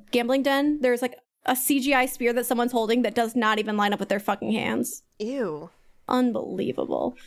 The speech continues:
Speaker 2: I'm not
Speaker 1: Okay.
Speaker 2: watching as closely as you are. I'm just like, "Okay, it's a fight scene. I'm bored."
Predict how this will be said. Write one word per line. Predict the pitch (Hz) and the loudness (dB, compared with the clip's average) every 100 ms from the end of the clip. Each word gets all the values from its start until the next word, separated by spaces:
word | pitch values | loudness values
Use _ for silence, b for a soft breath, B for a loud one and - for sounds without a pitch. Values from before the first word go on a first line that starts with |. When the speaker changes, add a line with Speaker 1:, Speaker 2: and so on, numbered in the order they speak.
| B | B
Speaker 2:
I'm | 233 | 4
not | 311 | 6
Speaker 1:
Okay. | 185 | 8
Speaker 2:
watching | 190 190 180 | 6 6 -2
as | 170 | -2
closely | 196 180 - 180 | -2 -2 -4 -8
as | 185 | -6
you | 196 180 | -6 -4
are. | 175 | -2
I'm | 185 208 | -2 0
just | 214 220 | -2 2
like, | 220 220 214 214 | 6 8 6 4
"Okay, | 220 190 185 | 2 2 0
it's | 190 | -2
a | 196 | -4
fight | - 170 170 | -4 -4 -4
scene. | - 175 | -6 -6
I'm | 165 175 | -8 -10
bored." | - 190 | -8 -6